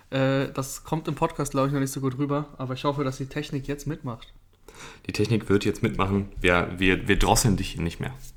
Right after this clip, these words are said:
Speaker 2: Was steht heute auf dem Plan? Es ist Thanksgiving-Woche, das heißt, wir haben, äh, eins, zwei, drei Spiele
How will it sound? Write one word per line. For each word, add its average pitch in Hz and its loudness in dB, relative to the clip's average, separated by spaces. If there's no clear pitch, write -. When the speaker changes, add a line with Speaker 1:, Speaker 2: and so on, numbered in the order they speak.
Speaker 2:
Was 131 6
steht 123 2
heute 110 2
auf 101 2
dem 104 0
Plan? 82 4
Es - -4
ist - 0
Thanksgiving-Woche, 127 4
das 98 -4
heißt, 107 2
wir 92 0
haben, 104 2
äh, 92 -4
eins, 127 2
zwei, 104 2
drei 101 4
Spiele 139 0